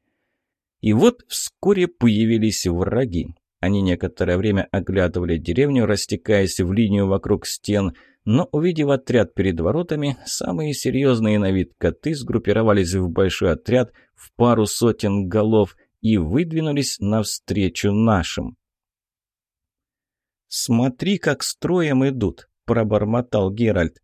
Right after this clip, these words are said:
«и не скажешь, что варвары». Я был с ним полностью согласен. Коты шли несколькими шеренгами. В первых шести шеренгах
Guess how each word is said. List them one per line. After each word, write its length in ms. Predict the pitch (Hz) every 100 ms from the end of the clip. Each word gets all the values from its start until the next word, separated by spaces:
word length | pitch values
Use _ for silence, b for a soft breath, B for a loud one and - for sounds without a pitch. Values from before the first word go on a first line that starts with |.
| _
«и 80 | 107
не 180 | 135 156
скажешь, 500 | - - 139 143 131
что 380 | - - 135 131
варвары». 560 | 139 110 101 - 82 -
Я 480 | - - 95 131 214
был 200 | 214 214
с 120 | -
ним 200 | 160 160
полностью 640 | - 110 113 113 - 113
согласен. 760 | 101 120 123 101 95 - 95 85 b b b _
Коты 500 | - 95 - - 175
шли 340 | 202 - 156 -
несколькими 840 | 101 101 143 - - 123 - 120 117
шеренгами. 800 | - 127 135 87 85 107 - _ _
В 180 | _ -
первых 320 | 110 107 90
шести 380 | - 101 - 95
шеренгах 640 | - 85 110 131 98 -